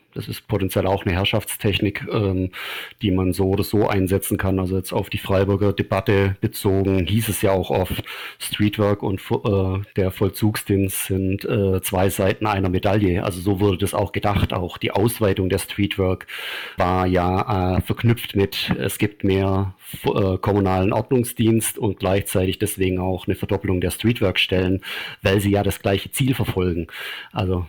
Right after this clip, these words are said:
der erste Schritt wäre, glaub ich, überhaupt mal das Ziel klarer zu definieren, auch nochmal zu definieren, welche Sicherheit und für wen, äh, wird die Sicherheit, äh, denn jetzt, äh, gedacht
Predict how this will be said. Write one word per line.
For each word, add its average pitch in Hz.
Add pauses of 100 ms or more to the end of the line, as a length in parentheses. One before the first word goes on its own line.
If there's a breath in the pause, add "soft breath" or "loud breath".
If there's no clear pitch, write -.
(380 loud breath)
der 92
erste 104
Schritt -
wäre, 104
glaub 98
ich, 98
überhaupt 98
mal 98
das 90
Ziel 110
klarer 95
zu -
definieren, 92
auch 87
nochmal 95
zu -
definieren, 92
welche 101
Sicherheit 95
und 98
für 90
wen, 104
äh, 95 (240)
wird -
die 101
Sicherheit, 92
äh, 92
denn 87
jetzt, -
äh, 98
gedacht -